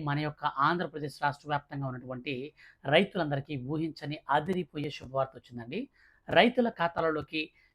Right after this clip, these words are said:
ఎప్పుడెప్పుడా ఎదురు చూస్తున్నటువంటి అన్నదాత సుఖీభవ పథకానికి సంబంధించిన మొట్టమొదటి విడతను విడుదల చేసేందుకు ఆంధ్రప్రదేశ్ రాష్ట్ర ముఖ్యమంత్రి నారా చంద్రబాబు నాయుడు గారు అదిరిపోయే గుడ్ న్యూస్ అయితే ప్రకటించారండి. So, వీడియోలోకి వెళ్ళి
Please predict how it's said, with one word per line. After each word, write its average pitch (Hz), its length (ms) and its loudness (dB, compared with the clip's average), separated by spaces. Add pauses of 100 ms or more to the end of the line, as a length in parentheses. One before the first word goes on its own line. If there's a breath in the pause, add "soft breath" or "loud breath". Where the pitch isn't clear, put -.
ఎప్పుడెప్పుడా 180 600 6 (180)
ఎదురు 170 240 -6
చూస్తున్నటువంటి 143 640 -6 (320)
అన్నదాత 202 340 4 (140)
సుఖీభవ 156 380 -2 (100)
పథకానికి 139 460 -8
సంబంధించిన 135 440 -6 (580 soft breath)
మొట్టమొదటి 208 640 2
విడతను 151 300 -4
విడుదల 151 220 -2 (100)
చేసేందుకు 139 440 -8 (460)
ఆంధ్రప్రదేశ్ 156 540 0
రాష్ట్ర 127 340 -6
ముఖ్యమంత్రి 135 560 -6 (500 soft breath)
నారా 196 220 8 (100)
చంద్రబాబు 135 380 -2
నాయుడు 123 200 -6
గారు 135 160 -4 (360 soft breath)
అదిరిపోయే 175 500 4 (100)
గుడ్ 123 160 -6
న్యూస్ - 140 -12
అయితే - 180 -18
ప్రకటించారండి. 113 640 -8 (380 soft breath)
So, - 140 -14
వీడియోలోకి 202 320 2
వెళ్ళి 233 120 0